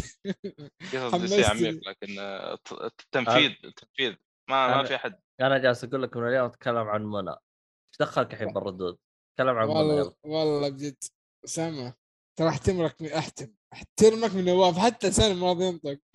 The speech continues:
Speaker 2: آه، كان خيب ظني. طيب،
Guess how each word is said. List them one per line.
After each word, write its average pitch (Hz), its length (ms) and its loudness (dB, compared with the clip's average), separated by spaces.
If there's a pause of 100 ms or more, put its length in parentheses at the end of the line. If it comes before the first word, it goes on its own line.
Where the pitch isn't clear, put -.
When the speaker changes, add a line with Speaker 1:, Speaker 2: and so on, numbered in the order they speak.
(380)
Speaker 2:
آه، 175 240 0
كان 175 480 -4
خيب 160 320 -2
ظني. 135 340 -10 (560)
طيب، 160 280 6